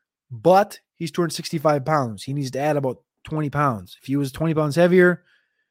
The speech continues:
like I said, I mean, I think he'd best fit at three tech, if, but that would literally require him to get under a squat bar every day for the next ninety days and eat only steak and potatoes for the next ninety days, and he'd be two eighty-five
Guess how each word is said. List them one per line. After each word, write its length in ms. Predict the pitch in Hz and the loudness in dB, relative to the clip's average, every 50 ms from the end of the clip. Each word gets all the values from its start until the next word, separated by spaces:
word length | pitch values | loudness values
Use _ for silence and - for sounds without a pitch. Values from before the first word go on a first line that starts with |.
| _ _ _ _ _ _ _ _ _ _ _ _ - | _ _ _ _ _ _ _ _ _ _ _ _ -12
like 140 | 117 123 127 | -10 -6 -2
I 80 | 143 151 | -2 -2
said, 320 | 147 160 151 131 110 92 90 | 2 2 2 2 0 -2 -6
I 40 | 123 | -6
mean, 280 | 131 131 127 120 117 - - - _ _ _ _ _ _ - _ - - | -6 -4 -4 -6 -8 -12 -20 -20 _ _ _ _ _ _ -20 _ -20 -16
I 40 | 131 | -10
think 180 | 135 160 151 156 | -10 -8 -6 -4
he'd 180 | 160 143 131 | -4 -4 0
best 240 | 120 156 160 156 - | 4 4 4 4 2
fit 320 | - - - 175 170 - | -6 -4 -2 -2 -2 -2
at 160 | 131 139 127 - | -4 -10 -10 -4
three 200 | 151 165 170 147 | 0 0 0 0
tech, 300 | - 135 117 104 - 120 | 0 -4 -4 -4 -8 -12
if, 80 | 107 - - 117 117 101 87 82 | -16 -14 -16 -16 -16 -18 -20 -20
but 140 | 101 110 131 | -14 -10 -6
that 120 | 135 143 143 | -4 -2 -2
would 200 | 147 143 139 139 | -2 -2 -2 -4
literally 340 | 147 151 160 156 151 151 | -4 -2 0 0 0 0
require 460 | 147 135 135 135 - 147 147 147 143 139 | -2 -2 -4 -4 0 0 2 2 2 0
him 80 | 135 | -4
to 80 | 127 123 | -6 -4
get 120 | 131 139 | -4 -4
under 160 | 139 139 131 | -4 -4 -6
a 40 | 123 | -6
squat 400 | - - - 147 139 139 135 123 | -8 -4 0 2 2 2 2 0
bar 400 | 131 127 117 110 107 110 113 - _ _ _ _ _ _ _ _ _ _ _ - | -2 -2 -2 -2 -4 -4 -6 -10 _ _ _ _ _ _ _ _ _ _ _ -6
every 280 | - 143 147 151 156 139 | -4 -2 -2 0 -2 -2
day 320 | 131 143 147 147 143 135 | 0 0 0 0 0 -2
for 120 | 127 139 131 | -2 -4 -6
the 100 | 127 127 | -4 -4
next 220 | 127 123 - - | -6 -6 -8 -8
ninety 360 | 131 131 135 139 135 131 123 | -6 -4 -4 -4 -4 -4 -2
days 500 | 117 135 147 143 135 127 120 120 113 113 | -2 0 0 0 0 0 0 -2 -4 -6
and 120 | 113 107 - | -10 -12 -10
eat 260 | 131 131 107 _ _ _ - | -12 -12 -12 _ _ _ -8
only 280 | 143 147 147 143 143 | -6 -4 -4 -4 -4
steak 440 | 135 - - - 165 151 147 143 143 139 | -4 -6 -4 0 2 2 2 2 0 -6
and 80 | 123 | -8
potatoes 540 | - 117 - - 147 156 156 143 131 127 120 | -8 -10 -6 -2 0 2 2 2 0 -2 -4
for 100 | - - | -6 -10
the 60 | 123 123 | -8 -8
next 220 | 127 123 - - | -8 -8 -10 -10
ninety 300 | 123 127 135 139 123 117 | -8 -8 -6 -6 -6 -2
days, 360 | 120 143 160 156 139 131 123 | 2 4 4 4 4 2 0
and 60 | 123 | -4
he'd 60 | 120 117 | -6 -8
be 100 | 123 120 | -10 -10
two 180 | - - 143 | -8 -6 -6
eighty-five 680 | 135 131 123 120 _ - 156 156 151 147 143 139 135 131 | -4 -4 -6 -8 _ 0 2 4 4 2 2 -2 -6 -8